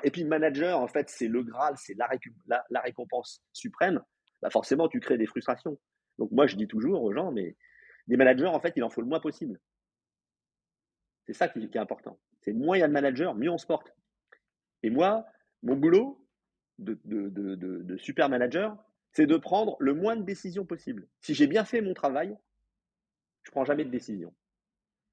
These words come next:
C'est les autres qui décident en dessous. Et éventuellement,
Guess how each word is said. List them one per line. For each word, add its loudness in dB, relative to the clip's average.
C'est 2
les 4
autres 2
qui 0
décident -4
en -6
dessous. -14
Et 10
éventuellement, 2